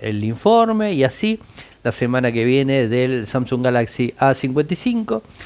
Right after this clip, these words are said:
después del S veinticinco y después del Moto G ochenta y cuatro. O sea,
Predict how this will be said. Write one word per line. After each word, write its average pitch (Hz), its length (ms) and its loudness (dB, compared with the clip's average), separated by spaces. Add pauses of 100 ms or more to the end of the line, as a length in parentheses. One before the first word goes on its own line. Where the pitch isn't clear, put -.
(220)
después 139 460 2
del 131 300 0
S 147 240 2
veinticinco 180 880 -2 (360)
y 269 100 6
después 202 580 2
del 147 380 2
Moto 143 380 0
G 160 420 -2
ochenta 127 380 2
y 117 40 0
cuatro. 101 360 -2
O - 20 -8
sea, 151 240 0